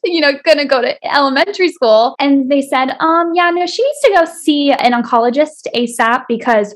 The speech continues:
she is not responding to her left side. So there's something wrong with her left eye."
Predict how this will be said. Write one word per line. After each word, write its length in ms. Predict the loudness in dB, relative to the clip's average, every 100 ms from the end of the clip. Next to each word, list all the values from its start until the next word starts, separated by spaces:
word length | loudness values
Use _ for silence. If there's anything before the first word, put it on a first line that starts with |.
| -6
she 240 | 2 4
is 100 | 4
not 160 | 2 0
responding 640 | -4 -2 0 0 -2 -4
to 240 | 0 2 2
her 220 | 0 0
left 320 | 2 0 -2
side. 480 | -4 0 2 0 -2
So 140 | -2
there's 260 | 0 0 0
something 460 | -4 -2 -2 -2 0
wrong 540 | 2 4 2 -2 -8 _ _ _
with 180 | 0 2
her 160 | 2 0
left 320 | 0 -2 -2
eye." 400 | -2 -2 -6